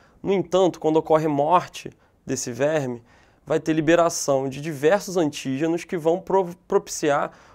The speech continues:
uma cascata inflamatória. E isso sim gera os sintomas. Então é a reação imune do hospedeiro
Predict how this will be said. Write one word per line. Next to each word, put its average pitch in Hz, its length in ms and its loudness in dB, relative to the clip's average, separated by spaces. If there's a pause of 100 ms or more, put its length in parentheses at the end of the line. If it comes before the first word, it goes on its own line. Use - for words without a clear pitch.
(140)
uma 160 460 2
cascata 160 540 -2
inflamatória. 165 720 2 (240)
E 160 240 0
isso 233 240 0
sim 185 380 -2
gera 151 260 6
os 175 80 0
sintomas. 139 640 0 (300)
Então 131 280 0
é 131 40 0
a 147 40 -2
reação 143 480 0
imune 143 540 0 (540)
do 151 360 0
hospedeiro 151 760 0